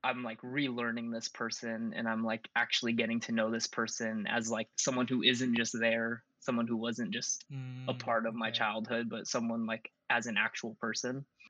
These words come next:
Speaker 1: which is kinda, it's a really interesting thing because, like, you, I mean, I think a lot of people can relate to this, but, like, they know someone for their entire lives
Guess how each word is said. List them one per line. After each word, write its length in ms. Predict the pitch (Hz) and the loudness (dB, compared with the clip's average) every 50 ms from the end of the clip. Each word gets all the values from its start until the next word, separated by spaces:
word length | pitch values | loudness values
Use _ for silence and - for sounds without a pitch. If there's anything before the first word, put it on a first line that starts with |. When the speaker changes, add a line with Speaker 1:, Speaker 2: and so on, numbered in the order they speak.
| _ _ _ _ _ _ - | _ _ _ _ _ _ -4
Speaker 1:
which 120 | 127 127 147 | -2 0 0
is 100 | 131 - | 2 4
kinda, 320 | 196 196 185 151 123 117 - - | 4 6 6 6 6 4 2 -2
it's 140 | 127 - - | -8 -2 0
a 80 | 160 | 2
really 240 | 180 202 208 160 117 | 4 4 6 6 4
interesting 480 | 120 131 131 147 123 - - 117 113 113 | 4 2 -2 -4 -4 -4 -4 -6 -6 -4
thing 300 | 117 117 120 117 117 110 | -2 -2 -2 -2 -2 -4
because, 340 | 117 113 - 123 113 113 117 | -6 -4 -4 -4 -4 -4 -4
like, 260 | 107 110 - - - _ _ _ _ _ _ _ _ _ _ - | -6 -6 -6 -10 -20 _ _ _ _ _ _ _ _ _ _ -6
you, 240 | 123 120 113 107 - _ _ _ _ _ _ - | -4 -4 -4 -4 -6 _ _ _ _ _ _ -8
I 40 | 131 | -4
mean, 320 | 139 135 131 120 117 113 - | -2 0 0 0 0 -2 -2
I 80 | 120 127 | -4 -2
think 200 | - 175 131 - - | -2 -2 -4 -2 -4
a 60 | 120 | -2
lot 180 | 120 117 113 120 | 0 0 -2 0
of 60 | 120 | -2
people 240 | 123 107 - 123 107 | -4 -4 -4 -6 -10
can 420 | - - 113 113 110 104 101 - _ - | -6 -6 -4 -4 -4 -6 -8 -12 _ -6
relate 400 | 123 120 113 113 113 110 - - | -4 -4 -2 -2 -2 -2 -4 -4
to 80 | - 113 | -6 -6
this, 240 | 113 107 117 - - - | -4 -4 -6 -6 -4 -2
but, 240 | 113 110 - - - | 0 0 0 -2 -6
like, 180 | 120 113 113 _ - | -8 -10 -10 _ -2
they 100 | - 131 | 0 2
know 200 | 127 127 123 127 | 4 4 4 2
someone 400 | 127 - - 123 120 120 120 117 | 2 0 0 0 0 0 0 0
for 100 | - 127 | 0 0
their 140 | 117 120 120 | 0 2 0
entire 360 | 120 113 - 123 120 120 117 | 0 0 0 2 2 2 2
lives 680 | 113 117 113 113 113 120 127 131 131 135 - - - - | 0 0 -2 0 -2 -2 -4 -4 -2 -2 0 0 -2 -4